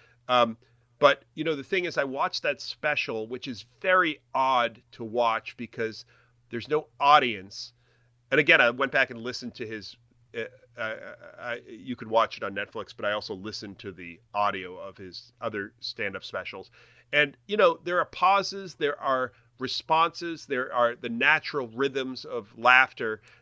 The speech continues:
that spark the pace of that show. And it doesn't happen in Nothing Special. He's just at a computer or at a, at, at a, you know, at a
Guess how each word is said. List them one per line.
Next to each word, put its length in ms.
that 240
spark 580
the 100
pace 420
of 220
that 240
show. 540
And 280
it 140
doesn't 300
happen 420
in 140
Nothing 320
Special. 540
He's 220
just 340
at 160
a 40
computer 720
or 120
at 120
a, 160
at, 140
at 140
a, 180
you 140
know, 180
at 120
a 60